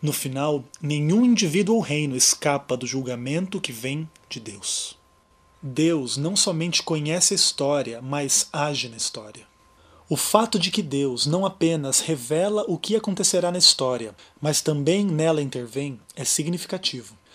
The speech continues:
pois desafia a ideia defendida por alguns de que o Deus da literatura apocalíptica é completamente distante e transcendente. O livro retrata Daniel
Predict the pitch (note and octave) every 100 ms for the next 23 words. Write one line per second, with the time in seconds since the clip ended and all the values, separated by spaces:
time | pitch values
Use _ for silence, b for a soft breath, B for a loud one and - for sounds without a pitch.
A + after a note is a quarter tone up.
0 | B B - D#3 C3+ E3 E3 - G3 A3+
1 | A3 D#3+ F3 F3 - - D3 D#3+ D#3 D#3
2 | C#3 B2 D3 E3+ C3 C3+ D#3+ C#3+ B2+ E3+
3 | G#3+ E3+ F3+ E3 E3 D3+ D#3+ D3+ D#3+ D3+
4 | C#3+ C#3+ C#3 - - B2+ b b D3 -
5 | F#3+ G3+ F#3+ F3 D#3 D#3 C#3+ C3 - -
6 | E3+ G#3 - - - - D3 - B2+ G#2
7 | G2+ - - _ _ _ _ _ _ _
8 | _ _ _ D#3 D3 E3+ F3+ C3+ C3 C#3+
9 | D#3+ F3 E3+ D#3 C#3 C3 D3+ C3+